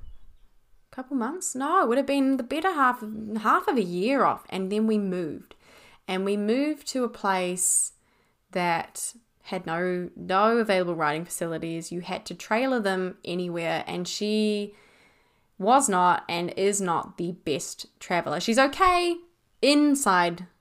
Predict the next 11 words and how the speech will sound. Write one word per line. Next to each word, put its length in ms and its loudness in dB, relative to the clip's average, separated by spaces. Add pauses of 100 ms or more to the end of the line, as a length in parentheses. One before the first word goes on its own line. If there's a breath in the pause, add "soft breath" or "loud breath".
(160)
the 80 -6
float 480 -4 (880)
or 160 -8
trailer, 420 -8
whatever 240 -4
you 140 -4
like 180 -8
to 80 -18
call 240 -6
it. 140 -4 (720 loud breath)
But 260 2